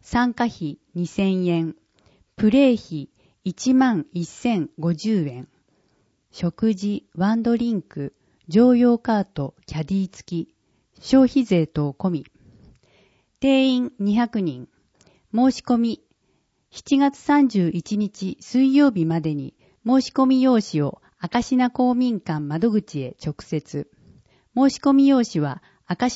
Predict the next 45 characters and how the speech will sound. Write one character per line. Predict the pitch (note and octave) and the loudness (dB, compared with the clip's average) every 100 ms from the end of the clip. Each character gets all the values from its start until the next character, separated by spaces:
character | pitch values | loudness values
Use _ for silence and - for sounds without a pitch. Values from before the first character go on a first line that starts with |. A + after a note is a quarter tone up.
| C4 | 0
科 | C4 | 0
公 | C4 C4 | 0 0
民 | C4 C4 G#3+ | 2 0 -2
館 | F3 D3+ | -4 -6
か | D3+ | -6
ら | D3 | -8
入 | D3+ F#3 | -4 -4
手 | F3+ F3+ | -4 -6
で | E3+ | -6
き | - | -6
ま | E3 E3 | -8 -8
す。 | - _ _ _ _ _ _ _ _ | -12 _ _ _ _ _ _ _ _
問 | - B3+ B3 | 0 2 2
い | |
合 | A#3+ | 2
わ | A#3 | 0
せ、 | - A3 G#3+ _ _ _ _ _ | -2 -4 -4 _ _ _ _ _
安 | F#3+ G3+ C4+ | -4 2 4
曇 | C4+ | 4
野 | C4 B3 | 4 2
明 | A3 G#3+ C4 - F#3+ | 0 -2 -4 -2 -4
科 | C#3+ - | -4 -10
親 | - B3+ B3+ | -4 0 0
睦 | A#3+ B3 | 0 -2
ゴ | A3 A#3 | -2 -2
ル | A#3+ | -2
フ | - | -4
大 | B3 A#3+ | -2 -2
会 | G#3+ F3 D3+ | -2 -6 -6
実 | C#3+ E3 - | -6 -10 -4
行 | A#3+ A#3+ | 0 0
委 | A#3+ A#3 | 0 -2
員 | A#3 F#3+ | -2 -4
会、 | - C#3 B2+ _ _ _ _ | -8 -10 -12 _ _ _ _
岩 | G3+ B3+ | 2 2
渕 | C4+ A#3+ - E3 | 2 0 -2 -4
義 | D#3+ - A#3+ | -4 -2 -4
明 | F#3+ | -4
さ | - - C3+ | -8 -14 -14
ん。 | A#2+ _ _ _ _ _ _ _ _ - | -16 _ _ _ _ _ _ _ _ -6
電 | A3 A#3 A3 | -2 0 0
話、 | G#3 - _ _ _ _ - | -2 -4 _ _ _ _ 0
零 | B3 C4+ | 2 2
九 | - C#4 B3+ D#3 | 2 2 2 2
零 | F3 D#3 | 0 -2